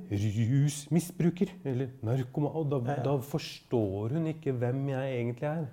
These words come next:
Speaker 1: Fordi
Speaker 2: Nei.
Speaker 1: jeg blir puttet inn i en bås, og s-, hun ser for seg noen møkkete hender med en sprøyte i, fra avisa, og sånn, og da, da har vi ikke en god samhandling, og da kan ikke hun være en god ressurs for meg.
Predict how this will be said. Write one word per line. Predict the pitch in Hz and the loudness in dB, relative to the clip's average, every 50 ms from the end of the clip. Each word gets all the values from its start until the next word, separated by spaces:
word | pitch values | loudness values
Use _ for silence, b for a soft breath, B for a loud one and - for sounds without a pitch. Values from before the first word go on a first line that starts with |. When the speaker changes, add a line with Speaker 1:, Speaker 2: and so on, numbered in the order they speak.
| - - - 139 | -12 -14 -6 -4
Speaker 1:
Fordi | 139 135 139 | 0 2 2
Speaker 2:
Nei. | |
Speaker 1:
jeg | 147 143 156 | 2 2 0
blir | 156 151 - | -2 -4 -4
puttet | - 151 - - - - 139 131 127 120 | -4 -4 -4 -6 -8 -6 -4 -2 -2 -2
inn | 113 117 | -2 -2
i | 123 | -2
en | 127 127 120 110 | -2 -2 -4 -4
bås, | 123 127 139 160 151 - - - | -4 -4 -4 -6 -8 -10 -12 -10
og | - 135 127 | -10 -10 -10
s-, | - - - 127 127 135 131 | -10 -12 -10 -8 -6 -4 -2
hun | 131 139 | -2 -4
ser | 139 - - 113 110 127 120 - | -4 -4 -6 -4 -4 -4 -4 -6
for | - 110 | -8 -8
seg | - - 120 110 117 | -6 -4 -6 -6 -4
noen | 120 127 123 117 B B B B B - - 131 131 135 135 | -6 -8 -8 -10 B B B B B -14 -12 -10 -8 -6 -6
møkkete | 135 139 - - - 110 101 - 135 127 | -6 -6 -8 -10 -10 -8 -8 -6 -4 -2
hender | 113 117 113 104 101 104 110 117 | -2 -2 -2 -2 -4 -6 -6 -6
med | 120 120 120 120 120 | -6 -6 -6 -6 -8
en | 120 120 | -10 -10
sprøyte | - - 135 131 123 104 - - - - 101 | -8 -6 -4 -2 -2 -4 -4 -8 -12 -8 -6
i, | 104 107 117 120 123 120 120 123 120 120 120 | -4 -2 -2 -2 -4 -4 -6 -6 -8 -8 -6
fra | 127 123 120 | -6 -4 -4
avisa, | 120 117 110 107 101 101 101 - - 127 127 127 B B B B B - | -4 -4 -4 -4 -6 -8 -10 -10 -12 -12 -12 -12 B B B B B -10
og | 131 117 | -8 -6
sånn, | 139 123 110 120 | -4 -4 -4 -4
og | 147 143 131 123 117 | -4 -6 -6 -4 -2
da, | 113 110 110 113 117 113 113 - - _ - _ - - - 113 110 107 | -2 0 0 -2 -2 -4 -6 -12 -20 _ -20 _ -20 -18 -16 -12 -8 -6
da | 113 107 107 107 110 113 110 104 - | -4 -2 0 0 0 0 -2 -4 -4
har | - 101 80 - - 85 | -4 -6 -6 -6 -8 -8
vi | 98 98 | -10 -8
ikke | - 120 107 | -6 -6 -6
en | 104 98 | -6 -6
god | 101 98 101 101 - | -6 -8 -8 -8 -6
samhandling, | 110 95 85 85 90 92 92 104 131 165 170 170 B B B - | -6 -6 -6 -6 -8 -8 -6 -4 -4 -4 -6 -6 B B B -6
og | 117 110 | -2 -2
da | 123 117 - - | -2 -2 -4 -10
kan | - - 98 90 87 85 | -8 -8 -6 -6 -6 -8
ikke | - - 110 101 | -10 -8 -6 -6
hun | 95 98 95 | -4 -4 -6
være | 95 90 87 85 90 | -6 -8 -8 -8 -6
en | 98 98 | -8 -8
god | 90 82 80 90 | -8 -10 -8 -10
ressurs | 92 87 - 90 - - - | -10 -10 -10 -14 -14 -14 -16
for | - 95 85 | -14 -12 -12
meg. | 78 85 - | -12 -14 -18